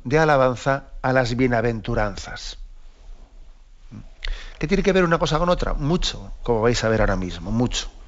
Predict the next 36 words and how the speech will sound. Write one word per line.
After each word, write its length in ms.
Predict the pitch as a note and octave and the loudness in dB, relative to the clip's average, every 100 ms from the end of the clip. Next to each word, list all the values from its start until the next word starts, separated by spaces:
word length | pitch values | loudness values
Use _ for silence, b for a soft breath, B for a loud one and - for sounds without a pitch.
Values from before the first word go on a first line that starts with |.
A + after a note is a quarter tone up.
| B B B B B B B B - - | B B B B B B B B -12 -4
Eh, 160 | C#3+ - | -2 2
"participa 500 | B2+ A#2+ B2 - E3+ | 2 2 2 4 6
en 80 | |
la 100 | D3 | 6
bienaventuranza 920 | B2+ B2+ C3 C3 B2+ A#2 D3 E3+ - C#3+ | 4 4 4 2 2 2 2 2 0 0
de 100 | C3 | 0
los 140 | B2 | 0
corazones 500 | C3 A#2+ B2 C3+ B2 | 0 0 0 -2 -2
puros 380 | - C#3+ A#2+ - | 0 2 2 0
que 120 | A#2 | 2
le 120 | A2+ | 4
aman 300 | B2 B2+ C3 - | 4 4 2 0
en 200 | B2 A#2 | 2 2
la 100 | G#2 | 2
fe 320 | - C3 B B B B B - | 4 2 B B B B B -2
antes 320 | C#3 C3+ B2 | 0 0 0
de 80 | A#2 | 2
verle 280 | A#2+ B2 A#2+ | 2 2 2
en 60 | |
la 120 | A2 | 0
gloria". 400 | F#2+ G2 F#2 F2 B B B B - | 0 -2 0 -4 B B B B 4
La 140 | B2+ | 6
oración, 480 | C3 C3 F#3 F#3+ F#3 - | 6 4 2 2 -4 -6
mm, 300 | C#3 B2+ B2+ | -4 -2 2
de 120 | D3 | 4
alabanza 600 | E3 D3+ C3+ C3 - C#3 - | 4 6 4 2 0 -2 -2
está 260 | B2 D#3 | -2 0
muy 180 | D3 D3 | 0 0
ligada 360 | B2 A#2 C3 C#3+ | 0 2 2 2
a 180 | - | 2
las 220 | B2+ A#2 G2 | 0 0 -2
bienaventuranzas. 1200 | A#2+ A2 G#2+ G2 - A2 G#2 F2 - D#2 - - - b b b b b b b b - | -2 -2 -4 -4 -2 0 0 -2 -10 -10 -12 -14 -18 b b b b b b b b -4
Dicho 200 | C#3+ D#3 | 2 4
de 60 | |
otra 180 | D3 C#3 | 6 4
forma, 360 | A#2+ B2 A2+ | 4 2 2